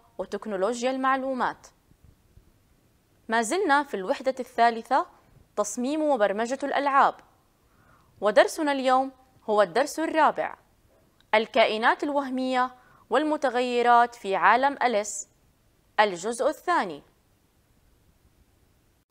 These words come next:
تعلمنا في الدروس السابقة:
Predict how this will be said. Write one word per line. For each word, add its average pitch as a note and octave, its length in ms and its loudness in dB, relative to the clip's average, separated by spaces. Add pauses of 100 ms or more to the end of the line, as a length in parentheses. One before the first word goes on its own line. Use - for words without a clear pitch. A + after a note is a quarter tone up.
تعلمنا D4+ 760 2
في - 60 -8
الدروس G#3 460 -6
السابقة: B3 760 2